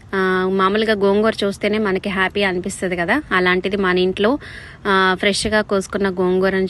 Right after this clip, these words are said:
చూస్తే ఇంకా చాలా హ్యాపీగా అనిపిస్తది. So, ఇదండి ఈరోజు వీడియో గోంగూర హార్వెస్ట్. ఈ వీడియో కనుక నచ్చితే లైక్ చేసి, షేర్ చేసి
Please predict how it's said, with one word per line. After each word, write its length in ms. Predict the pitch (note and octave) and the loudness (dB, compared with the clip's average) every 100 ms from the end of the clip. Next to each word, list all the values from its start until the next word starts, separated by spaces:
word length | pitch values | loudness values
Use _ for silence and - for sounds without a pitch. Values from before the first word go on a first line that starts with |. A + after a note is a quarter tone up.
| F#3+ | -2
చూస్తే 240 | F3 A3 | -2 -2
ఇంకా 340 | A3+ F#3 F3 | 0 0 0
చాలా 300 | G3+ G3+ F3 | -2 0 -2
హ్యాపీగా 420 | F#3 F#3 E3+ F#3 F3 | -2 -2 -2 0 0
అనిపిస్తది. 640 | D#3+ F3 - E3+ F3 E4 - - - - A#3 | -2 -6 -6 -4 -2 -2 -4 -18 -18 -2 2
So, 120 | A3 | 4
ఇదండి 440 | G#3 G3 G3+ G3+ | 4 2 2 2
ఈరోజు 480 | D4 B3 F#3+ F#3+ F3+ | 2 4 4 4 2
వీడియో 340 | F#3 F3+ F#3 | 4 4 4
గోంగూర 420 | A#3 G3 F3+ F#3 F#3 | 2 2 2 2 0
హార్వెస్ట్. 600 | G3 E3+ E3+ C4 - - - | -2 -4 -2 -4 -6 -8 0
ఈ 100 | G3+ | 4
వీడియో 240 | F#3+ G3 | 4 2
కనుక 300 | F#3+ F#3 G3 | 0 -2 0
నచ్చితే 520 | A#3 F#3 E3+ - G#3 | 0 0 -4 0 0
లైక్ 420 | C4 F3+ E3+ - | 2 -2 -2 -2
చేసి, 240 | F#3+ F3+ A3 | -4 -2 -6
షేర్ 380 | - F3+ E3+ F#3+ | 0 0 0 -4
చేసి 260 | F3+ A3+ | -2 -6